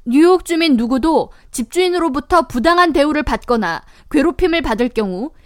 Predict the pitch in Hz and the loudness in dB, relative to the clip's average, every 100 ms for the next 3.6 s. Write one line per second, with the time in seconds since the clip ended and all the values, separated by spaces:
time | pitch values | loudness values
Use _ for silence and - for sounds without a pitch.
0 | - 240 294 320 294 320 247 196 226 226 | -10 -2 0 2 2 2 0 -4 -6 -2
1 | 349 349 247 262 320 330 - 254 - 247 | 0 2 0 0 2 2 0 -4 -2 -2
2 | 190 - 302 151 - _ _ - 262 262 | -2 -2 -2 -2 -8 _ _ -6 0 2
3 | 320 - 294 339 247 | 2 0 -2 -2 -2